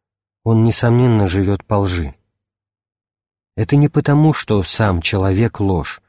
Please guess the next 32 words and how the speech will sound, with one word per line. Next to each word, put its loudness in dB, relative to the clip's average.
Виновник 2
и 0
творец 0
его 0
есть -2
Бог, -2
который 0
ни 4
в -8
коем 0
случае 0
не 2
есть -2
виновник 2
и -2
творец -2
лжи. -2
А 0
потому, 2
что -2
человек 0
сотворён 0
правым, 2
при 2
том 2
условии, 2
чтобы -2
жил 0
не 0
по -6
себе 0
самому, 0